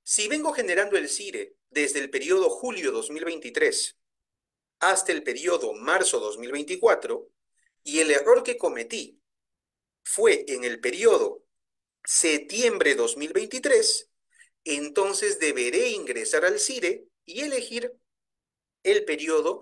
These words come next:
septiembre dos mil veintitrés. Recuerda que cuando tú ingresas al cire, lo primero que te pide es año y mes. Ahí,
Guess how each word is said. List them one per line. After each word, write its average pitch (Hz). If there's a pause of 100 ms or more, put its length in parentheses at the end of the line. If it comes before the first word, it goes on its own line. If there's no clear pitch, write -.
(140)
septiembre 147
dos 113
mil 123
veintitrés. 120 (280)
Recuerda 180
que 170
cuando 127
tú 165
ingresas 160
al 175
cire, 180
lo 156
primero 131
que 147
te 139
pide 139
es 143
año 143
y 117
mes. - (360)
Ahí, 127